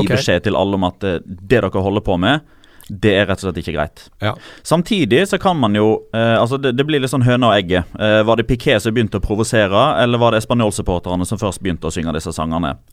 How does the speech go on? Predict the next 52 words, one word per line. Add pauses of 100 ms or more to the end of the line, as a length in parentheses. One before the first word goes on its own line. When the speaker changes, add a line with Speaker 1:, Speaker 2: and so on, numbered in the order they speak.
(120)
Speaker 2:
Der
har
jeg
ikke
fasit,
jeg
vet
ikke
hvem
som
var, (100)
eh, (400)
ute
først. (440)
Men
det
som (240)
på
mange
måter
må
stå
veldig
sentralt
her,
er
at
det
Espanyol-fansen
gjør
med
å
ønske
på
mange
måter
død
over
hans
kone
og
barn, (320)
det
er
sånn
som
man
rett
og
slett
ikke
sier.